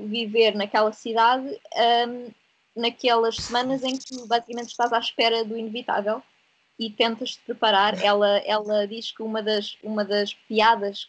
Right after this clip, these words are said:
que, eh, os alemães faziam na altura era tipo, "Bom, os, os otimistas estão a aprender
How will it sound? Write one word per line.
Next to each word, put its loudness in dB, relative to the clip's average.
que, -8
eh, 6
os -4
alemães -2
faziam -6
na 0
altura -2
era 2
tipo, -8
"Bom, 2
os, -10
os -8
otimistas -4
estão 0
a 6
aprender 0